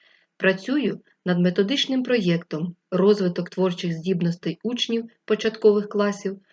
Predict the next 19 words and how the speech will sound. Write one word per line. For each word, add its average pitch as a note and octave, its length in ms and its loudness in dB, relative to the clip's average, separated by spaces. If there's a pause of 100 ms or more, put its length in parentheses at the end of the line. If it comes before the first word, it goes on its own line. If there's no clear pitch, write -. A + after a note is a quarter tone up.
(220)
шляхом F3+ 500 2
використання F#3+ 840 0
інноваційних F3 800 -2
технологій». D#3+ 720 -4 (320)
Свої G#3 300 4
професійні G#3+ 640 2
навички G#3+ 480 0
та F#3+ 120 -2
інтереси F#3 640 0 (360)
спрямовую B3+ 720 6
на A#3 100 2
підготовку A#3 680 0
учнів A3+ 540 0
до G3+ 120 4
майбутнього. E3+ 800 0 (360)
Вчу - 200 -4
дітей G#3+ 420 4
мислити G#3 480 2
творчо F3 580 -2